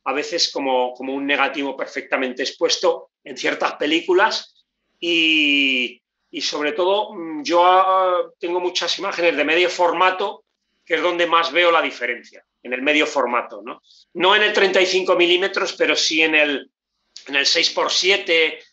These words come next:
en el seis por cuatro y medio, que hay gente que, que ha vuelto a, a, a, a esos formatos Y, y bueno, y en el, y en el, en el gran formato, ¿no? Trece dieciocho y así, ahí es difícil, ¿eh? Es difícil en blanco y negro,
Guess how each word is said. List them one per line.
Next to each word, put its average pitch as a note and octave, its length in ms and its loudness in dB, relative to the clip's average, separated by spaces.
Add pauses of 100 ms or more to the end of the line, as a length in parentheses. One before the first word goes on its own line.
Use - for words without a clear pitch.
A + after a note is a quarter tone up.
(160)
en C#3 80 -6
el C3+ 80 -4
seis E3+ 200 -2
por D#3+ 220 -4
cuatro C#3 260 0
y C3 60 0
medio, C#3+ 600 0 (160)
que D3 100 -2
hay C#3+ 60 0
gente D3+ 380 -4
que, C3 360 0 (140)
que D3 100 -4
ha C#3+ 40 2
vuelto C#3+ 480 0
a, B2+ 140 4
a, A#2+ 480 -2
a, A2+ 460 -4
a A#2 40 0
esos B2+ 280 -6
formatos C#3+ 840 -2 (280)
Y, B2+ 320 0
y C3 40 -2
bueno, C#3+ 280 4
y A2 80 0
en A2+ 120 2
el, A2+ 500 0
y A2+ 120 -10
en G#2+ 100 -8
el, G#2+ 580 -4 (220)
en A#2 100 -8
el G#2+ 200 -6
gran C3+ 200 2
formato, C#3 480 2
¿no? C#3+ 160 2
Trece D3 320 -2
dieciocho C#3 960 2
y B2 80 0
así, E3 360 0 (380)
ahí E3 640 4
es D3+ 120 2
difícil, B2 480 -2
¿eh? C#3 180 -2
Es B2 80 -4
difícil C3+ 400 -4
en C3+ 100 2
blanco C3 300 0
y B2 60 -2
negro, B2+ 720 0